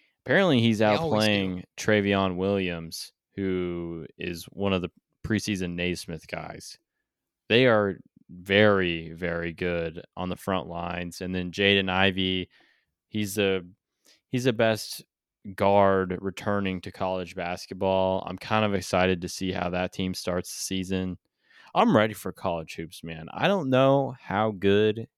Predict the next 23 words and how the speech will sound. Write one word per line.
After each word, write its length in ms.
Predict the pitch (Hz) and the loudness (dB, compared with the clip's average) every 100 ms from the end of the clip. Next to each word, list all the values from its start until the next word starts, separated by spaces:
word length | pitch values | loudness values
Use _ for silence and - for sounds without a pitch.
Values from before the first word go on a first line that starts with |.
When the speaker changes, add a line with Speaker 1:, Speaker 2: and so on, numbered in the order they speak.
| _ | _
Speaker 1:
Kansas 460 | - 107 107 - | -2 -2 -2 -2
is 220 | 107 107 107 | 0 0 -2
at 100 | 98 | -10
the 80 | |
top, 480 | - - 95 98 110 | -12 -2 0 0 -2
but 640 | - _ _ _ _ _ 110 | -10 _ _ _ _ _ -4
we 80 | 123 | 0
got 160 | 156 | 2
the 80 | 156 | 2
depth. 600 | 131 127 123 - - - _ _ _ - | 2 2 2 -4 -18 -20 _ _ _ -8
We're 100 | 104 | -4
gonna 120 | 131 | -2
be 80 | 139 | -4
tou-, 220 | - 139 - | -2 -2 0
we're 120 | 139 | 4
gonna 100 | 147 | 4
be 60 | 135 | 4
tough 200 | 151 151 | 2 2
to 60 | |
Speaker 2:
I'm 100 | 170 | 4
not 220 | - 127 | 6 4
Speaker 1:
beat. 40 | 131 | 4
Speaker 2:
sure 440 | - 233 202 165 | 4 4 4 2